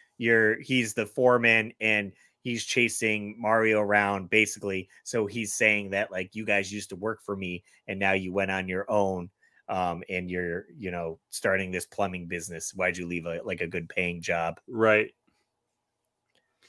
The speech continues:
Speaker 1: Um, I will say in the beginning how it starts off, um, I like that it's the commercial for the plumbing business,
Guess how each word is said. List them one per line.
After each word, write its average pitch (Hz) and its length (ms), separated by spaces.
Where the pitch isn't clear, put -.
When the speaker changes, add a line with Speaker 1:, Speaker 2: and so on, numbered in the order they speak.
Speaker 1:
Um, 95 460
I 127 80
will 156 180
say 175 260
in 143 80
the 143 60
beginning 143 440
how 135 200
it 117 100
starts 139 440
off, 139 460
um, 107 440
I 131 140
like 143 400
that 131 380
it's 139 260
the 127 420
commercial 151 680
for 156 200
the 117 100
plumbing 156 440
business, 196 580